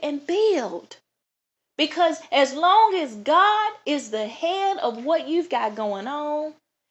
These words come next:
and you are building and creating on the, on the solid foundation of Jesus Christ, of love,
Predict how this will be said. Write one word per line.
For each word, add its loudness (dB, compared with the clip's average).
and -2
you 0
are -2
building -4
and -4
creating -2
on 2
the, -8
on 0
the -4
solid 2
foundation -4
of -2
Jesus -2
Christ, -4
of 0
love, 0